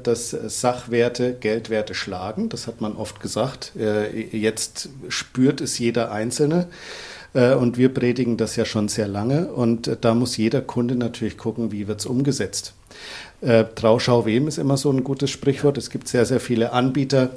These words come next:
äh, in dem Bereich, Edelmetallbereich schon immer.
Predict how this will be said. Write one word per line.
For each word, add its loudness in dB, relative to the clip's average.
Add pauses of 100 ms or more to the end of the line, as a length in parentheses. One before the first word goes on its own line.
äh, 0
in 0
dem 2
Bereich, -2
Edelmetallbereich 0
schon -2
immer. 4